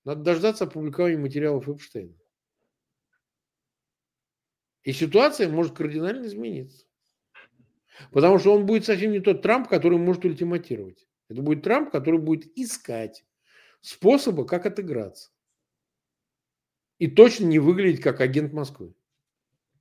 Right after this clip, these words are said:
Надо чуть подождать, взять паузу.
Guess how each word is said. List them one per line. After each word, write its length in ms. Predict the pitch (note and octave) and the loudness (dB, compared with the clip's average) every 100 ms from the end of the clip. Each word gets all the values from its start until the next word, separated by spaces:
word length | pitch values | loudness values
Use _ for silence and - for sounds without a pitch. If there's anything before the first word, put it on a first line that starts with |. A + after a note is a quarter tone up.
| _ _ _ _ _ _ _ _ _ _ _ - - _ _ _ _ _ _ _ - - | _ _ _ _ _ _ _ _ _ _ _ -20 -20 _ _ _ _ _ _ _ -20 -16
Надо 360 | G#2+ G#2 G#2 | -10 -8 -8
чуть 220 | A2 F#3 F3+ | -8 -12 -6
подождать, 440 | A#3 D4 G#3 G#2+ | -4 -4 -4 -6
взять 300 | A2 G#3 - | -4 -4 -4
паузу. 440 | A#2 G2+ F#2+ - | -8 -8 -14 -20